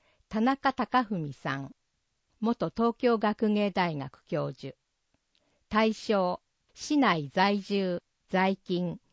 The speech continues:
在学の方。定員、七十人。申し込み順。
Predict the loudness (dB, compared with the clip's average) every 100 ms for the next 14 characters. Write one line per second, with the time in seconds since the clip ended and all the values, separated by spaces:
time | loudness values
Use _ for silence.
0 | _ -2 2 2 0 -2 -4 -4 -4 -8
1 | -6 -8 -8 _ _ _ _ _ _ _
2 | _ _ 2 4 4 2 0 -2 -8 _
3 | _ -2 2 2 2 2 0 0 -2 -6
4 | -8 -14 _ _ _ -6 -2 -2 -4 -4
5 | -2 -4 -6 -6 -8